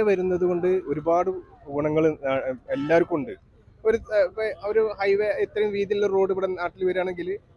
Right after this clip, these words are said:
അത് എല്ലാവർക്കും അത് സ-, ഏ, സൗകര്യമാണ്. പക്ഷെ അതിന് വേണ്ടിയിട്ട് പതിറ്റാണ്ടുകൾക്ക് മുന്നേ ഉപയോഗിച്ചിരുന്ന, പൂർവികമായി ഉപയോഗിച്ചിരുന്ന റോഡ്, അത് പഞ്ചായത്ത് റോഡ്, അതും ആറ് ഏഴ് മീറ്റർ വീതിയുള്ള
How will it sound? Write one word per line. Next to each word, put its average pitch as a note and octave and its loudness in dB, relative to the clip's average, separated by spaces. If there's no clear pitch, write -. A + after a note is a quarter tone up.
അത് A3 -2
എല്ലാവർക്കും A#3 4
അത് A3+ 6
സ-, F#3+ -2
ഏ, G3 2
സൗകര്യമാണ്. G#3 6
പക്ഷെ C4 0
അതിന് C#4 0
വേണ്ടിയിട്ട് A#3+ 6
പതിറ്റാണ്ടുകൾക്ക് A#3+ 0
മുന്നേ G#3 4
ഉപയോഗിച്ചിരുന്ന, F#3+ 6
പൂർവികമായി G3+ 6
ഉപയോഗിച്ചിരുന്ന F#3+ 6
റോഡ്, D3+ 0
അത് E3+ 8
പഞ്ചായത്ത് D#3+ 6
റോഡ്, D#3 2
അതും G#3 -2
ആറ് F#3+ 0
ഏഴ് G3 4
മീറ്റർ F#3 -2
വീതിയുള്ള G3+ 4